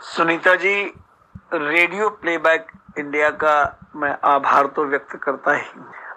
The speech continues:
आपकी टेक्निकल टीम, इतने शुचि श्रोतागण, आपसे जुड़े तमाम वो लोग जिन्होंने इस प्रोग्राम को इतना सफलीभूत बनाया है, विश्वास मानिए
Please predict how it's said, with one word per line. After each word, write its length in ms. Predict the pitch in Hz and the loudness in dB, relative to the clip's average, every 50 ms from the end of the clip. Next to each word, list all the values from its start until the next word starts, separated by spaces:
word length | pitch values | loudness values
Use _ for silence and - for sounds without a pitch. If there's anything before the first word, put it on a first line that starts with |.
| - - | 2 4
आपकी 360 | 147 147 143 - - - 151 143 - | 4 4 4 2 -4 -8 -10 -8 -6
टेक्निकल 460 | - 147 - - 147 143 - - 143 131 127 | -8 -6 -6 -4 -6 -4 0 0 -2 -2 -2
टीम, 400 | - - 147 139 139 143 156 160 - - - - - - - | -10 -10 -10 -8 -8 -8 -10 -10 -12 -14 -20 -20 -20 -14 -12
इतने 640 | 147 147 - - 160 160 165 170 175 175 170 165 160 - - - - - - - - - | -10 -10 -6 -6 -4 0 2 2 2 2 2 0 -2 -6 -10 -20 -20 -20 -20 -20 -14 -10
शुचि 540 | - - - - - 196 185 190 - 175 151 135 | -8 -6 -4 0 0 0 0 0 -2 -4 -4 -2
श्रोतागण, 760 | - - - 147 143 135 - 160 156 156 151 160 165 175 - - - _ - - - - - | -2 0 0 0 0 0 2 2 2 2 2 -2 -6 -6 -6 -8 -10 _ -20 -20 -14 -2 2
आपसे 560 | - 143 147 151 156 - - - - 175 165 156 | 4 4 4 4 2 -4 -14 -8 -6 -4 -4 -4
जुड़े 360 | 143 139 151 151 147 156 156 156 - _ _ _ _ _ _ _ - | -6 -6 -4 -2 -2 -2 -2 -4 -8 _ _ _ _ _ _ _ -2
तमाम 420 | - 156 151 156 170 196 208 214 202 185 165 | 0 2 4 6 6 6 6 4 2 -4 -8
वो 180 | 156 160 160 156 | -4 -4 -4 -2
लोग 640 | 143 147 147 143 139 135 - - - _ - 147 139 | -2 -4 -4 -4 -4 -8 -12 -18 -20 _ -18 -12 -8
जिन्होंने 480 | 147 143 139 143 151 147 147 143 143 139 | -4 0 2 2 2 2 0 -2 -2 -2
इस 220 | - 143 139 - - - | -4 -8 -10 -10 -10 -4
प्रोग्राम 440 | - 139 135 123 131 123 131 139 139 | -2 -2 0 2 4 4 4 4 2
को 140 | - 147 147 | -2 -2 -2
इतना 320 | 143 - - 131 135 135 | -2 -4 -4 0 0 0
सफलीभूत 680 | 135 - - 127 - - 139 135 131 131 - - 151 - - | 0 0 -2 -2 -2 -2 -4 -4 -4 -4 -4 -6 -6 -6 0
बनाया 400 | 139 139 131 131 131 131 131 135 | 0 0 2 2 2 2 2 2
है, 240 | - - - - - - _ _ - _ _ _ _ _ _ - - - _ - | 0 -2 -6 -10 -12 -16 _ _ -20 _ _ _ _ _ _ -20 -20 -20 _ -6
विश्वास 480 | - 151 139 - - 156 156 160 156 - 156 | -2 -2 -2 2 4 4 4 4 4 0 -4
मानिए 440 | 143 139 135 135 135 143 147 - | -4 -4 -4 -6 -8 -8 -10 -12